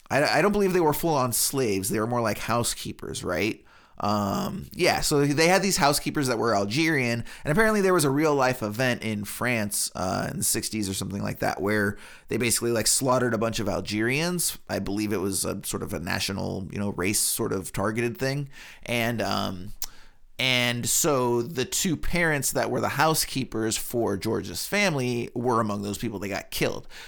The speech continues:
The parents of George ended up feeling guilty, and so they went to adopt the child that these two,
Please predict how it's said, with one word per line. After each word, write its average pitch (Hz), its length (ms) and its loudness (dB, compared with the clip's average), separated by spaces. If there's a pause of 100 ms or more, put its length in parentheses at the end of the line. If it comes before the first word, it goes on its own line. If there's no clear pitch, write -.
(100)
The 107 180 -2
parents 160 840 0 (800)
of 117 240 2
George 165 560 4
ended 131 240 2
up 123 100 2
feeling 98 460 -4
guilty, 135 600 0
and 107 140 -2
so 113 240 2
they 131 220 2
went 135 240 0
to 120 260 0
adopt 120 880 2 (220)
the 101 180 -4
child 151 640 2 (120)
that 110 320 0
these 110 200 -2
two, 107 560 0